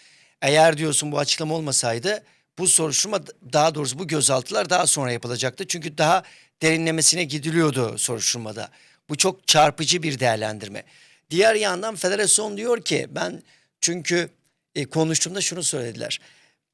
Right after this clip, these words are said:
Biz," dediler, "Nisan ayında savcılığın soruşturmasını duyduk." Bunun üzerine federasyon yetkilileri diyorlar ki, "Ya savcılık böyle bir soruşturma yapıyor.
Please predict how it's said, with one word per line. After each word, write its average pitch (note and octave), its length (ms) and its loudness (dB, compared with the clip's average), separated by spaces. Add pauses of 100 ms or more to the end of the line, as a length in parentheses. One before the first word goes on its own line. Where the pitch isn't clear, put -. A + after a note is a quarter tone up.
(180)
Biz," A#3+ 240 4
dediler, D#3 460 2
"Nisan F#3 380 4
ayında F3 460 0 (180)
savcılığın F3 500 4
soruşturmasını E3+ 720 2
duyduk." E3 380 2 (460)
Bunun G#3 260 -2
üzerine F3 400 4 (480)
federasyon F#3 440 4
yetkilileri F#3+ 440 -4
diyorlar G#3 320 2
ki, C#3 240 -2 (400)
"Ya C#3 200 6 (100)
savcılık D3 420 0
böyle D#3+ 160 2
bir D#3 60 -2
soruşturma E3 440 0
yapıyor. F#3+ 320 -4